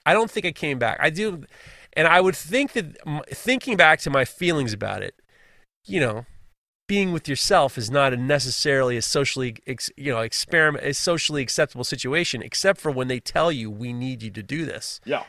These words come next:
Speaker 1: And then all of a sudden, it's like, "Well, it's for science. I have no choice. This is for my own health and the health of my family.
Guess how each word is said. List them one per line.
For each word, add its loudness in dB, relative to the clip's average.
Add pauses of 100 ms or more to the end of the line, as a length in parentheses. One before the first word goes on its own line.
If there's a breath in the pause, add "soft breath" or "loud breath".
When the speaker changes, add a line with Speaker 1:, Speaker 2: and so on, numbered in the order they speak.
Speaker 1:
And 2
then 8
all 10
of -2
a 2
sudden, 4 (340 loud breath)
it's -2
like, 4 (760 soft breath)
"Well, 6 (580)
it's -4
for -4
science. -2 (380)
I 4
have 4
no 2
choice. 2
This -2
is 0
for -4
my 4
own 4
health 0 (140)
and -8
the 0
health 4
of -6
my 4
family. 2